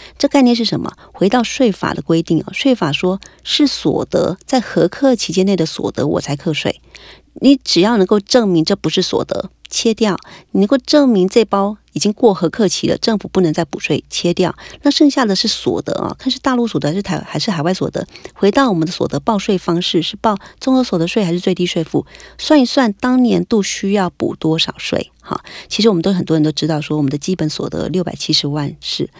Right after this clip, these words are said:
可以扣掉的门-，起征门槛哈。所以这个概念来讲，我们所得税也有一些免税额扣除额。那这个概念算一算呢，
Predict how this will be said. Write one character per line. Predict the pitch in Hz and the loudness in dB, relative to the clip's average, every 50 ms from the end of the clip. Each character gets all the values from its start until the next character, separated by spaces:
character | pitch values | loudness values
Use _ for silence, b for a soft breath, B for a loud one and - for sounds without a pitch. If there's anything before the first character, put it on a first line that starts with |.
| B B B | B B B
可 | - - | -8 -8
以 | - - _ _ | -8 -8 _ _
扣 | - - - 196 160 | -10 -2 0 0 0
掉 | - 170 147 | 0 -2 -4
的 | 131 139 | -4 -4
门-， | 135 131 - - - - | -6 -8 -10 -12 -14 -12
起 | - - | -8 -6
征 | 151 - 170 165 | -4 -4 -2 -2
门 | 147 147 | -2 -2
槛 | 151 - - - - 147 | -4 -8 -10 -14 -14 -12
哈。 | - - B B B B B B B | -14 -14 B B B B B B B
所 | B - 294 | B 0 2
以 | 294 262 | 2 2
这 | 202 - 247 | 2 2 2
个 | 247 220 202 | 2 2 0
概 | - - 226 202 | 0 -2 0 0
念 | 202 202 175 | 2 0 0
来 | 151 151 | 0 -2
讲， | 143 - 98 - | -4 -4 -4 -4
我 | |
们 | 151 147 | -4 -2
所 | - 156 | -2 0
得 | 156 175 | -2 0
税 | - - 247 | 0 0 0
也 | 202 | 2
有 | 185 | 2
一 | 170 | 0
些 | 170 - 202 | 0 0 -2
免 | 180 147 | -2 -2
税 | - - 185 165 | -2 -2 -2 -2
额 | |
扣 | 147 - - 160 | -2 -2 -4 -4
除 | 147 - - | -4 -4 -6
额。 | - - 190 - | -6 -6 -6 -6
那 | - 247 | -6 -2
这 | - 285 254 | -2 -2 -2
个 | 220 | -2
概 | 202 - 208 | -4 -2 0
念 | 190 190 190 | 2 2 0
算 | 185 - 233 214 | 0 0 0 0
一 | 190 | 0
算 | 185 - 214 185 156 147 | 0 0 0 0 0 0
呢， | 143 135 | -2 -4